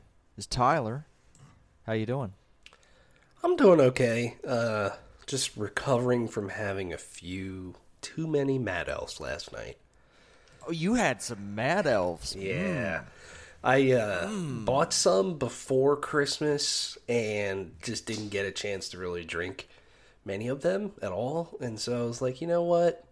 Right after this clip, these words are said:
Speaker 2: Uh, I'm gonna have some."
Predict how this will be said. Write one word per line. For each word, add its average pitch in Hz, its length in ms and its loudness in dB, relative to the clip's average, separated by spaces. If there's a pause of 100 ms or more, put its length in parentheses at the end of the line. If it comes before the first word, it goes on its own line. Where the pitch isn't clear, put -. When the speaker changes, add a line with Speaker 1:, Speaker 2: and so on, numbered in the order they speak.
(720)
Speaker 2:
Uh, 95 440 -4 (440)
I'm 120 200 -4
gonna 120 180 2
have 107 300 -2
some." 95 520 -4